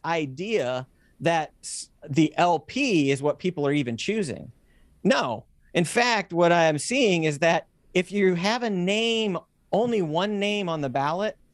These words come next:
that person will win. And it doesn't matter what the letter is next to their name. And in fact, once you start seeing a competitor with an L P candidate for any seat at any level, even those low levels, the L P candidate almost always wins,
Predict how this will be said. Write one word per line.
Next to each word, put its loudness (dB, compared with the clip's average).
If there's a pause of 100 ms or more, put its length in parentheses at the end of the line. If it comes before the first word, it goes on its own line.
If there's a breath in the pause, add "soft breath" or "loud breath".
(220)
that -2
person -6
will 0
win. -4 (580 loud breath)
And 0
it -8
doesn't 0
matter 0
what -2
the -2
letter 2
is -2
next -4
to -6
their -2
name. 0
And -2
in -4
fact, -6 (320 soft breath)
once 0
you -2
start -2
seeing 0 (240)
a -2
competitor -2 (200)
with 2
an -2
L 0
P -4
candidate -2 (180)
for 0
any -2
seat -2
at -4
any 0
level, -4 (200)
even 2
those 2
low 0
levels, -4 (320)
the 2
L 4
P -6
candidate 0
almost -2
always 0
wins, -14